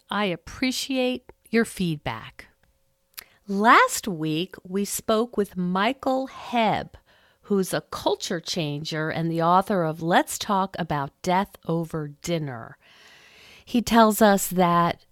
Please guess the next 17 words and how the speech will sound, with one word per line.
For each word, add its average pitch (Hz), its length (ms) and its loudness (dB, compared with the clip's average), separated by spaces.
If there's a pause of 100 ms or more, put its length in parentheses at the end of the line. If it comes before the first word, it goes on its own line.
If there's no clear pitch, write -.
(100)
speaking 302 640 4
about 196 520 4
our 190 380 4
deaths 175 640 0
to 180 480 -2
our 151 240 -4
loved 190 480 2
ones 156 420 -4
may 190 180 2
be 196 220 2
the 165 80 0
most 175 420 0
important 175 680 -4
conversation 156 1160 -2
you'll 143 360 -4
ever 147 380 -4
have. 127 720 -12